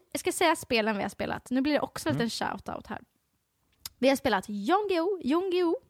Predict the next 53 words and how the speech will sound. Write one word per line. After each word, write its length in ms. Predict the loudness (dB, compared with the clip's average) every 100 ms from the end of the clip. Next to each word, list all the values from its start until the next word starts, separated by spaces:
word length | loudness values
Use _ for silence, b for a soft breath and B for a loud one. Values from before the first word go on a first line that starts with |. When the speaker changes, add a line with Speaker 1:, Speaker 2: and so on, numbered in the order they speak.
| -6
Speaker 1:
ja, 280 | -2 2 4 4
Speaker 2:
<laughs> 100 | 4
Speaker 1:
Yonggi-Oh, 560 | 2 2 4 4 6 4 4
<laughs> 100 | 4
jag 80 | 4
vet 100 | 4
inte 40 | 0
vad 80 | -2
det 20 |
heter. 200 | -4 -8 B B B B B -2
Eh, 220 | 0 2
det 80 | 4
där 160 | 4
spelet. 400 | 2 -2 -2 -4 b b b b _ -2
Eh, 200 | 0 0
vi, 340 | 0 0 2 -2 -6 -4
eh, 600 | -2 0 0 -2 -4 -6 -8
idag 400 | -2 2 4 4
köpte 300 | 0 -4 -2
Robin 240 | -2 -4
Trivial 480 | -6 -4 -2 -2 -4
Pursuit. 760 | -4 -6 -4 -6 -8 -10 -20 -20 b b 0
Speaker 2:
Ja, 120 | 2
Speaker 1:
Men 100 | 4
Speaker 2:
men 100 | 2
det 80 | 0
är 140 | 0
ju 80 | 0
för 120 | -4
jävla 600 | -10 0 2 4 2 -2
kul. 280 | -2 -4 -6 -4
Speaker 1:
Ja, 60 | 0
men 40 |
han 120 | 2 2
köpte 240 | -2 -2
en 180 | -2 -2
jättegammal 760 | -4 -6 -6 -8 -4 -2 -2
upplaga 420 | -4 -2 -4 -2 -4
på 220 | -4 -4
Stockholms 680 | -6 -6 -4 -4 -8 -10
Mission. 400 | -8 -6 -8 -10 -12 0
Vi 80 | 0
har 40 |
köpt 180 | 0 -2
det. 120 | -4 -4
Det 160 | -2 0
är 20 |
ju 40 |
inte 120 | 0
så 80 | -4
gamigt, 520 | -4 -4 -2 -4 -6
men 100 | -8
ja. 100 | -8